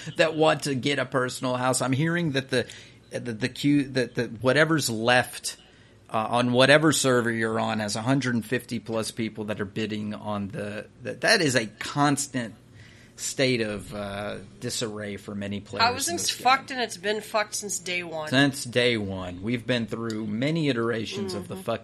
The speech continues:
Speaker 1: fuckiness of housing in this
Speaker 2: And
Speaker 1: game,
Speaker 2: they've
Speaker 1: so.
Speaker 2: tried to lessen the fuck-, fuckery and just, you know, they've added some more stuff, and they've, you know, I, I, I honestly think the, uh, lottery is better than standing there clicking signs a-, against bots, but,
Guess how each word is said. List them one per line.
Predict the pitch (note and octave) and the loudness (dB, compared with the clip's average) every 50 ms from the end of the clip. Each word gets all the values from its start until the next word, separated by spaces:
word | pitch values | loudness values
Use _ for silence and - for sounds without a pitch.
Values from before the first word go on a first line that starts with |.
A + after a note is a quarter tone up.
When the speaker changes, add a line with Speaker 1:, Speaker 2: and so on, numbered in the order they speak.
| - - - G2+ | -6 -6 -6 -6
Speaker 1:
fuckiness | G2 G2 - - F#2+ | -6 -6 -6 -8 -8
of | F#2+ | -8
housing | F#2+ G2 G2 G2 F#2+ F#2 - G#2 G2+ | -8 -6 -6 -6 -6 -8 -10 -12 -12
in | G#2 G2+ - | -12 -12 -12
this | - - - - | -12 -10 -10 -8
Speaker 2:
And | F3+ F#3+ | -6 -6
Speaker 1:
game, | G3 G3 | -6 -6
Speaker 2:
they've | - - - | -6 -6 -4
Speaker 1:
so. | - | 2
Speaker 2:
tried | B3+ C4 C4 C4 B3+ - | 6 6 8 8 6 4
to | - C#4 C4 B3 A3+ F#3+ - - - - | 0 -2 -2 -4 -4 -8 -12 -16 -18 -16
lessen | G3+ G3 G3 G#3 A3+ A3+ - - A#3 A#3 A#3 | -6 0 2 2 4 4 2 -2 -2 -2 -2
the | A#3 A#3 | -2 -2
fuck-, | A#3 - - B3 A#3+ - - B3+ - - - - | -2 0 0 0 0 0 -4 -14 -18 -12 -2 0
fuckery | B3 A#3+ - A#3+ A#3+ B3+ C4 C4 C4 B3+ | 0 2 4 4 4 4 2 0 0 0
and | F3 - G#4 G#4+ G#4 - - | 0 0 -2 -4 -6 -10 -12
just, | - A#3 A3+ A3+ - - - A#3 | -10 -8 -8 -8 -8 -10 -10 -6
you | A#3 | -4
know, | G3+ F#3 G3 | -4 -2 -2
they've | G#3 B3 C4 | -4 -4 0
added | B3+ G#3 G3 G3 F3+ F3 - - | 0 0 0 0 -2 -6 -10 -12
some | - - - E3+ | -16 -14 -12 -10
more | E3 D#3+ | -8 -8
stuff, | - - D#3+ D#3+ D#3 - | -6 -4 -4 -4 -4 -6
and | D#3 D#3 D#3+ | -6 -6 -4
they've, | D#3 D#3 - - - - - - - - - - - - - - | -4 -6 -8 -12 -20 -20 -20 -20 -20 -20 -20 -20 -20 -20 -10 -6
you | G#3+ G3+ F3+ | -4 -2 -2
know, | E3 D3+ D3 D3+ - - - - - - - - - - - - - - A3 F#3 - | -2 -4 -6 -8 -12 -18 -20 -20 -20 -20 -20 -20 -20 -20 -20 -20 -20 -20 -18 -12 -8
I, | F#3 - C#3+ E3 D3+ - - - | -6 -4 -4 -4 -6 -10 -12 -10
I, | D3+ E3+ E3 - | -10 -10 -8 -6
I | - F3 E3 - - - | -4 -4 -4 -6 -6 -4
honestly | C#3+ D#3 D#3+ D#3 D#3 - D#3+ D#3+ D#3 | -4 -4 -4 -4 -8 -8 -10 -10 -14
think | - - D#3 D#3 D#3 D#3 - | -12 -10 -10 -10 -10 -12 -16
the, | D#3 D3 D3+ D3+ | -16 -14 -10 -8
uh, | C#3 C3+ C3+ C#3+ - - - - - - - - _ _ _ _ _ - | -6 -4 -6 -6 -8 -12 -20 -20 -20 -20 -20 -20 _ _ _ _ _ -16
lottery | G#3+ F#3 F3 D#3 D#3 D#3+ D#3+ D3+ D3 D#3+ D#3+ | -6 -2 2 4 4 4 2 0 -2 -4 -6
is | D3+ D#3+ | -8 -10
better | - D#3 D3+ D3 D3+ D#3 | -6 -6 -6 -4 -6 -8
than | D#3+ D3+ | -10 -10
standing | D3+ - - E3 D3+ D3+ D3+ D3+ | -12 -8 -6 -4 -4 -4 -6 -6
there | D3 D3+ | -8 -10
clicking | D3 - - F3 - - D3 D3 | -10 -10 -14 -16 -14 -14 -10 -6
signs | - - D#3+ C#3+ C#3+ D3+ D#3 D3+ - - - - | -4 -4 -2 -2 -4 -4 -6 -10 -12 -16 -16 -14
a-, | - - - | -14 -14 -12
against | D3 D3 C#3+ D3 - - - | -12 -12 -10 -10 -10 -10 -8
bots, | - C#3+ C#3+ C3+ C#3+ - - - | -6 -4 -2 -2 -2 -4 -4 -8
but, | - F3 E3+ E3 D#3+ D3 | -10 -8 -6 -4 -4 -4